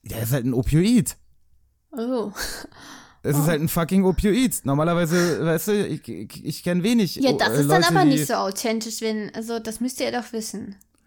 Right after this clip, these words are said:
Speaker 1: Naja, das ist halt wegen den ganzen Gangster-Rappern, weil sie die ganze Zeit, äh, sagen, wie sie auf Teledin Leuten in die Fresse schlagen. Aber da geht's halt darum, naja, dass die halt Leuten in die Fresse schlagen wollen, dann nehmen sie Teledin, dann tut's halt nicht so weh.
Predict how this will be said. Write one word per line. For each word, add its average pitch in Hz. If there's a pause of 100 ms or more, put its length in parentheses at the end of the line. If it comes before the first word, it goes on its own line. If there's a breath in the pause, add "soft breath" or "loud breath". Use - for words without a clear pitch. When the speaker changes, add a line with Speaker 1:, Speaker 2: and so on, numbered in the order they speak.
(160)
Speaker 1:
Naja, 120
das 131
ist 135
halt 127
wegen 131
den 127
ganzen 131
Gangster-Rappern, 127
weil 123
sie 120
die 127
ganze 127
Zeit, 117
äh, - (1200)
sagen, 123
wie 120
sie 120
auf 104
Teledin 127
Leuten 120
in 135
die 117
Fresse 151
schlagen. 131 (640 soft breath)
Aber 113
da 117
geht's 123
halt 120
darum, 120 (160)
naja, 120
dass -
die 113
halt 107 (200)
Leuten 117
in 123
die 110
Fresse 131
schlagen 139
wollen, 151
dann 127
nehmen 123
sie 117
Teledin, 123
dann 127
tut's 127
halt 107
nicht 117
so 120
weh. 110